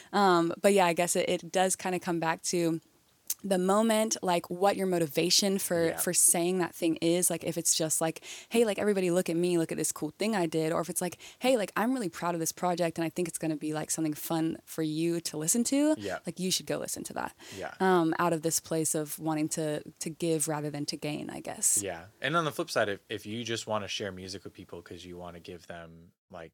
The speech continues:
Speaker 2: something great that you love, you should be doing that with music that's also not has your name on it.
Speaker 1: Yeah.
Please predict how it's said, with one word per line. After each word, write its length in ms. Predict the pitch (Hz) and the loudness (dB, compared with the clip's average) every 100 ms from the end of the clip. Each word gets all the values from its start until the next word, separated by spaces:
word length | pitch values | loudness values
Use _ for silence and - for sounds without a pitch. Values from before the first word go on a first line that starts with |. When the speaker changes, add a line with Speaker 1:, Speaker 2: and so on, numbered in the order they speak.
| _ | _
Speaker 2:
something 340 | - 101 90 87 | -14 -14 -14 -14
great 200 | 85 - | -14 -16
that 100 | - | -18
you 160 | 90 | -18
love, 400 | 85 92 87 82 | -12 -10 -10 -12
you 80 | 98 | -10
should 120 | 110 | -10
be 80 | 110 | -8
doing 120 | 98 | -10
that 60 | 92 | -12
with 80 | 85 | -12
music 320 | 92 87 - - | -14 -16 -18 -16
that's 200 | 90 - | -16 -12
also 380 | 95 - 90 | -14 -12 -14
not 280 | 85 85 80 | -14 -16 -14
has 180 | 90 87 | -14 -14
your 80 | 82 | -16
name 220 | 80 80 | -18 -16
on 160 | 87 101 | -14 -14
it. 160 | 123 _ | -16 _
Speaker 1:
Yeah. 340 | 165 175 196 | -4 -2 -4